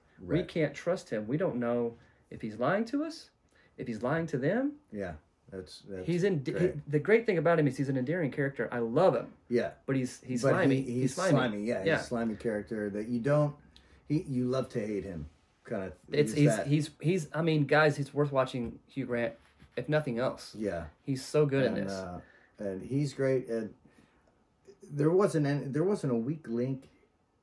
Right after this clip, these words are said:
Speaker 2: in this. I think, um, yeah, I had a,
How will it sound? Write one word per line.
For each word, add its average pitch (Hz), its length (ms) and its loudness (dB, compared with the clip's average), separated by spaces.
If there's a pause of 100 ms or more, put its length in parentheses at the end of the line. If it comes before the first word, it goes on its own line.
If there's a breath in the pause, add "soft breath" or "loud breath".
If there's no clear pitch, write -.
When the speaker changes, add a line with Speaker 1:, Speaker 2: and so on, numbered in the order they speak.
Speaker 2:
in 120 220 0
this. 87 320 -8
I 117 120 2
think, 165 360 -2
um, 107 460 2 (300)
yeah, 143 160 2 (180)
I 147 120 0
had 165 180 6
a, 135 100 -2